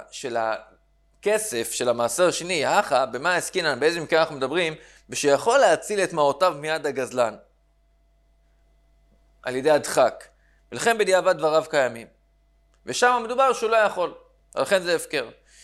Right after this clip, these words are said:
שואלת הגמרא, נו, אז שיציל, אם מי שיכול לה-, להציל, לכתחילה המאי לא יאמר, שיאמר ויציל. מתרצת הגמרא, מדובר מי שיכול להציל רק על ידי הדחק, ולכן לכתחילה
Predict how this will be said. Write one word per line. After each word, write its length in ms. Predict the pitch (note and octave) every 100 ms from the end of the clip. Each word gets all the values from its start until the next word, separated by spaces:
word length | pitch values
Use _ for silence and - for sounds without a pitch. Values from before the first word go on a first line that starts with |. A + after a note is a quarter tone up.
| -
שואלת 160 | - A#2
הגמרא, 240 | C#3 D3
נו, 140 | C#3+ C3
אז 100 | -
שיציל, 520 | F3 D#3+ - B3+ C3 D#3+
אם 120 | F#3+
מי 100 | F#3+
שיכול 320 | - D3+ F#3
לה-, 80 | E3+ -
להציל, 640 | C#3 C3+ C3+ A3 G3+ D#3
לכתחילה 380 | C3+ B2+ F#3+ E3+
המאי 240 | E3 F3
לא 80 | E3+
יאמר, 320 | F3+ D#3+ A#2+
שיאמר 420 | - G3+ F#3 C3+ B2+
ויציל. 560 | E3 E3 - D3 D3 - - _ -
מתרצת 320 | G2 A2 C#3
הגמרא, 220 | D3 F3
מדובר 540 | C#3+ B2 E3+ E3+ D3+ C#3+ _ _
מי 60 | -
שיכול 260 | B2+ E3
להציל 240 | D#3 - D#3+
רק 140 | D#3
על 80 | D#3
ידי 120 | D#3
הדחק, 260 | D#3+ A#3 G#3+
ולכן 260 | D3+ C#3+ F#3
לכתחילה 600 | E3 D3+ - G3+ D#3+ C#3